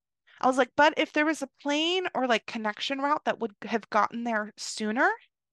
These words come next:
I probably would have taken that. So maybe there's a chance that my bag was on that plane because that was still the fastest route to get there.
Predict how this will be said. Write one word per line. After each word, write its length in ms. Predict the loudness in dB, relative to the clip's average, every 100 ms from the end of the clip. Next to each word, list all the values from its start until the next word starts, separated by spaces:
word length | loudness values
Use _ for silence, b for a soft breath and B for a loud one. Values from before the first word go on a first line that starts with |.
| _ _ _ _ _
I 100 | -2
probably 560 | -2 0 2 2 0 -2
would 160 | 0 -2
have 100 | -4
taken 360 | -6 -6 -6 -8
that. 200 | -10 -12 _ _ _ _ -2
So 160 | 0
maybe 320 | 2 2 2 2
there's 220 | 2 0
a 40 |
chance 300 | -4 -4 -4
that 120 | -4 -2
my 100 | 0
bag 240 | 2 0 2
was 240 | 0 2
on 120 | 0
that 180 | -2 -6
plane 160 | -8 -8
because 220 | -10 -2
that 180 | 0 0
was 120 | -2
still 260 | -4 -2 -2
the 100 | -4
fastest 640 | -2 -2 -2 -8 -10 -10 0
route 400 | 2 2 -4 -12
to 100 | -6
get 200 | -2 0
there. 260 | -2 -6